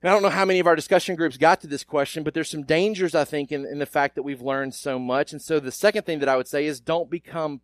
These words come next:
prideful about what you've learned. So we certainly want to proclaim it, but we need to be very careful that we proclaim it with grace,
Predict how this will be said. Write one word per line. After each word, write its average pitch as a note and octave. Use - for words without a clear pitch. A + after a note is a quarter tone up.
prideful F3
about C3
what C#3
you've A2
learned. G#2
So G#3
we F#3+
certainly A#3
want G#3+
to F#3+
proclaim G#3+
it, C3+
but F3+
we G3+
need A#3+
to A3
be G3
very E3+
careful F3
that D#3
we D3
proclaim D3
it D#3+
with B2
grace, G2+